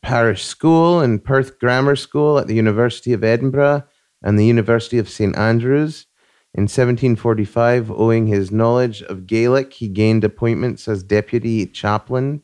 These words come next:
of the Forty-third Regiment. The license to preach being granted to him by a special dispensation,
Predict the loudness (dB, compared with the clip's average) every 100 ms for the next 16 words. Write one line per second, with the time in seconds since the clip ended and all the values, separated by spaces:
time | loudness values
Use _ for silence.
0 | -10 -8 -8 -4 -2 -2 -4 -2 0 0
1 | -6 _ _ _ _ _ -2 -2 0 0
2 | 0 -2 _ _ _ _ -4 0 2 2
3 | 0 -4 -4 -4 -6 0 -2 -2 0 2
4 | 2 2 0 0 -4 0 2 2 0 0
5 | 2 0 -2 -10 -4 -2 0 0 -2 _
6 | _ -20 _ _ _ _ _ _ _ _
7 | _ _ -8 -6 -4 0 0 0 -2 -4